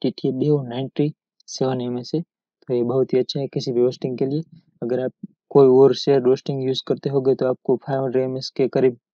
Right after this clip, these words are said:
ये global average TTP पे देखने को मिलेगी। And अगर आप कोई और manage WordPress install हो, hosting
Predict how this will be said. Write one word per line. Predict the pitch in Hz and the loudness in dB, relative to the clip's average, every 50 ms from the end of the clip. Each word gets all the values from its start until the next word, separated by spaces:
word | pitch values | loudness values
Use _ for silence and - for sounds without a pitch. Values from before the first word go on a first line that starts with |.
| _ _ _ _ - | _ _ _ _ -4
ये | 135 123 120 117 | 0 0 0 0
global | 113 113 123 131 131 123 123 127 127 123 | 0 2 2 4 4 4 2 2 0 2
average | 123 127 127 123 127 117 - | 2 2 4 2 2 0 0
TTP | - 127 - 139 143 - | -2 -2 -2 -4 -4 -4
पे | - 127 | -2 0
देखने | 120 131 131 - 135 | 0 0 -2 -4 -6
को | 127 - 135 131 | -4 -4 -4 -4
मिलेगी। | 131 131 135 139 131 135 151 147 _ _ _ _ _ _ _ _ _ - | -4 -2 -2 -2 -4 -4 -6 -8 _ _ _ _ _ _ _ _ _ -8
And | 135 120 123 | -4 -2 0
अगर | 123 123 135 | 0 0 0
आप | 131 135 139 - _ _ _ _ _ _ _ _ - | 0 0 -2 -4 _ _ _ _ _ _ _ _ 0
कोई | - 131 127 123 | 4 6 8 8
और | 127 135 127 | 8 8 6
manage | 120 123 123 131 139 151 147 127 127 | 4 0 -2 0 0 2 2 2 2
WordPress | 127 120 135 - - - 143 139 - - | 2 0 0 -2 -2 -4 -4 -4 -4 -6
install | 139 135 - - 139 135 | -8 -6 -2 0 2 2
हो, | 131 127 127 127 131 196 202 - - | 4 4 4 2 0 -2 -8 -10 -10
hosting | 135 131 - - 147 135 | -10 -8 -6 -6 -6 -6